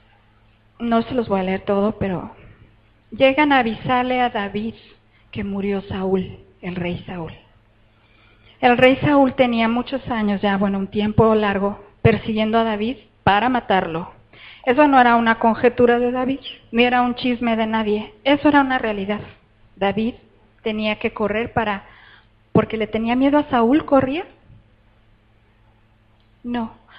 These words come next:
porque no quería enfrentar al ungido de Dios. Por eso corría. Ah, sin embargo, llegan y, pues, David, digo, Saúl muere, ¿no? Y llegan a, a darle el informe a David.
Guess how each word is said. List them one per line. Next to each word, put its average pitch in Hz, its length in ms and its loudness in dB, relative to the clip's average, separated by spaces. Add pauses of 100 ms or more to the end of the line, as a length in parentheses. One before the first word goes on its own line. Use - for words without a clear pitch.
(120)
porque 247 260 -4
no 254 180 -2
quería 262 300 0
enfrentar 202 520 -4
al 208 180 -4
ungido 185 560 -6
de 160 120 -10
Dios. 160 220 -16 (540)
Por 170 180 -6
eso 175 180 -8
corría. - 340 -12 (1600)
Ah, 233 600 4 (560)
sin 277 140 6
embargo, 277 360 6
llegan 330 400 2
y, 254 120 2
pues, 208 320 -2 (140)
David, 190 380 0
digo, 190 280 6
Saúl 208 380 6
muere, 170 380 0
¿no? 254 160 0 (1400)
Y 226 140 4
llegan 220 300 6
a, 214 60 2
a 202 260 2
darle 190 300 2
el 190 80 -2
informe 180 560 2
a 170 40 -4
David. 185 320 0